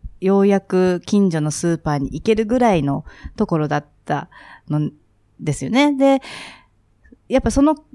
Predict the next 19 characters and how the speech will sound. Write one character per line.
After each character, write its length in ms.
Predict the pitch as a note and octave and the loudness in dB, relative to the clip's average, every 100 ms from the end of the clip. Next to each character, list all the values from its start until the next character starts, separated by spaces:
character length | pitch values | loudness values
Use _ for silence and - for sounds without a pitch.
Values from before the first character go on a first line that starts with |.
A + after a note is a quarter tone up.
| - | -6
自 200 | G#3+ C4 | 0 2
分 280 | D#4+ D#4+ D#4+ | 4 2 2
を 80 | |
ど 260 | B3 E4+ F#4+ | 2 4 4
う 40 | |
に 140 | E4+ C4 | 2 -2
か 160 | F#3 | -4
し 100 | - | -4
た 140 | - G3+ | -2 -2
い 60 | |
っ 60 | F#3 - | -2 -6
て 100 | D#3+ | -4
い 320 | D3+ D#3 E3+ | 0 0 0
う 120 | A3 - - - | -2 -12 -8 2
思 260 | A3 A#3 | 4 4
い 60 | A3 | 4
は、 340 | F#3+ F3 - - - | 2 0 -4 -12 -2
あ 140 | E3+ | 2
の、 640 | E3+ D#3+ D#3+ D#3 D3+ C#3 | 2 2 2 2 0 -2